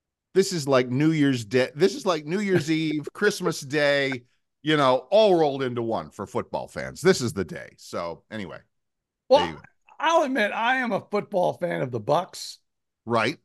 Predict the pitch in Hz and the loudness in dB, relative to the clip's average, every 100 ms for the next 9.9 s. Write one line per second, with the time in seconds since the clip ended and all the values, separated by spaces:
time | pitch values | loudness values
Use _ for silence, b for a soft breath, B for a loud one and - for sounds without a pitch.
0 | _ - 190 233 262 254 247 196 117 - | _ 2 4 6 4 2 2 0 -2 -2
1 | 170 202 214 214 214 - 196 196 208 208 | 0 2 0 -2 -6 -4 0 2 4 4
2 | 202 202 - 196 170 202 208 196 202 202 | 4 2 -2 -8 0 2 2 0 -4 -4
3 | 208 233 - _ _ _ 98 104 131 - | -6 -8 -14 _ _ _ 0 2 2 -2
4 | _ _ - 208 214 208 240 320 392 226 | _ _ -4 -2 -2 -2 4 8 8 6
5 | 202 220 202 160 202 180 190 185 190 196 | 4 2 0 0 -2 0 -2 0 0 -2
6 | - 202 170 170 170 175 170 170 143 170 | -4 -4 2 4 4 4 2 -2 -4 -8
7 | 127 95 - _ _ _ _ - 143 135 | -10 -12 -18 _ _ _ _ -4 0 0
8 | 156 135 123 71 - _ _ _ _ _ | 2 2 0 -2 -12 _ _ _ _ _
9 | _ _ _ 208 226 247 226 208 | _ _ _ 0 2 2 0 -4